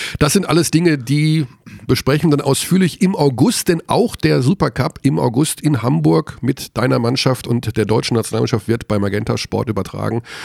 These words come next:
Also auch da gibt's viele Möglichkeiten, schon dein Team kennenzulernen und natürlich auch dich wieder so ein bisschen dem deutschen Basketballpublikum zu zeigen nach dieser langen Pause.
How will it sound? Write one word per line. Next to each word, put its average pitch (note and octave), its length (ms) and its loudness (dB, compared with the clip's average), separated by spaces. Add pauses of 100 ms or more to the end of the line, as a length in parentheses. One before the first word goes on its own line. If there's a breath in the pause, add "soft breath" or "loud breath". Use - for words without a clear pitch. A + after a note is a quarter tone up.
(320 loud breath)
Also A2 280 0
auch A2 120 -4
da G#2 280 0
gibt's - 260 -6
viele B2+ 180 2
Möglichkeiten, G#2+ 640 -2
schon G#2 300 -4 (420 loud breath)
dein A#2+ 260 4
Team C3 320 0
kennenzulernen B2 560 2
und E3 120 2
natürlich E3 420 2
auch C#3 120 0
dich - 240 -2
wieder B2+ 220 4
so A#2+ 80 2
ein A2 80 0
bisschen C3 320 2
dem A#2 140 2
deutschen A2+ 320 2
Basketballpublikum A2 880 0
zu - 100 -2
zeigen A2 400 -2
nach A#2 160 -2
dieser G#2+ 480 -2
langen A#2 460 0
Pause. D3 560 2